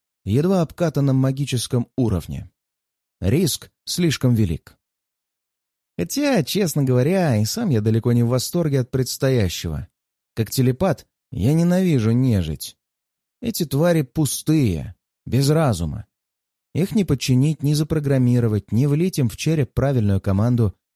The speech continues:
Они — просто ходячие недоразумения. И именно это выводит меня из себя сильнее всего. Но сейчас не до моей неприязни.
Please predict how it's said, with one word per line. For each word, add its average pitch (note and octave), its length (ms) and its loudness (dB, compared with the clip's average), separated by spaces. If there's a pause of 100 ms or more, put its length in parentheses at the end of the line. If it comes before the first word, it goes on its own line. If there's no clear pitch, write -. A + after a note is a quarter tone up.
(120)
Они — F3+ 400 0 (580)
просто E3+ 480 2
ходячие C#3+ 540 0
недоразумения. C#3+ 920 0 (680)
И C#3 60 4
именно F3 380 2 (120)
это D#3 400 0
выводит C#3 440 -2
меня D3 240 2
из C3 120 0
себя C3 320 -2
сильнее C#3+ 420 0
всего. B2+ 540 -4 (1700)
Но D#3+ 340 2 (520)
сейчас E3+ 500 0
не D3+ 140 0
до C3+ 80 2
моей C3 260 2
неприязни. F2+ 640 -2